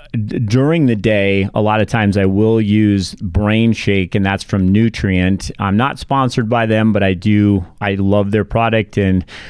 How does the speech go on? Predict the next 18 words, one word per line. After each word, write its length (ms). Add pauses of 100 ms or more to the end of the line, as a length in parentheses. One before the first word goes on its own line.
(160)
uh, 420
Beck, 340
if 120
you're 120
listening, 540
thank 340
you 160
for 360 (340)
keeping 400
me 160
informed 600
about 240
what 200
Nutrient's 520
been 240
doing. 400
It 260
does 480